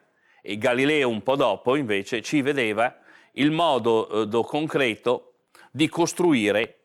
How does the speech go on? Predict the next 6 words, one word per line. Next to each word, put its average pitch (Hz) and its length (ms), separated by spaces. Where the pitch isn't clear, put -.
una 160 280
vera 170 240
e 156 80
propria 117 480
comunità 139 720
scientifica 143 1000